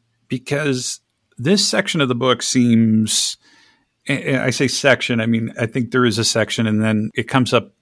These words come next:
at a few various points, but I'm thinking of Eric, his interaction with Eric, and, and also some of the things you mentioned with the marriage.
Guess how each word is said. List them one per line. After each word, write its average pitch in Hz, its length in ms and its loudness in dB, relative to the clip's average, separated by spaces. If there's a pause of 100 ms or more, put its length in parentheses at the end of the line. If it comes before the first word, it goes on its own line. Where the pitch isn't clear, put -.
at 110 100 -2
a - 40 -8
few 117 200 -4
various 110 540 -2
points, 113 400 -8
but 120 260 -6 (140)
I'm 110 100 -8
thinking 113 360 -2
of 98 220 -6 (220)
Eric, 123 540 0 (320)
his 113 240 -8
interaction 113 440 -6
with 110 80 -10
Eric, 110 360 -6
and, 110 120 -6 (140)
and 127 180 -2
also 131 520 -2
some 123 220 -2
of 113 40 -2
the 113 100 -10
things 117 220 -2
you 117 100 -2
mentioned 110 320 -4
with 110 80 -14
the 113 60 -8
marriage. 110 540 -8